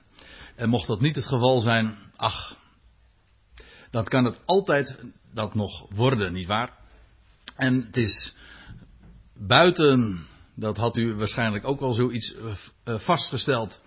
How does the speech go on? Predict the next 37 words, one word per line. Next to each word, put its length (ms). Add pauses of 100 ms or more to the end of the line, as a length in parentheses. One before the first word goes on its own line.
(520)
eh, 160
nogal 300
koud. 440
Vierentwintig 680
juli, 320
we 380
reden 380
zojuist 440
in 180
Rijnsburg 560
weg 160
en 80
toen 120
zagen 260
we 60
dat 180
het 100
twaalf 400
graden 400
was. 380 (1000)
Regen, 580
storm. 680 (1200)
En 420
wat 180
gaan 200
wij 120
hier 240
doen? 320 (300)
Het 120
woord 220
van 120
God 180
openen 720
en 120
dan 180
komt 260
er 120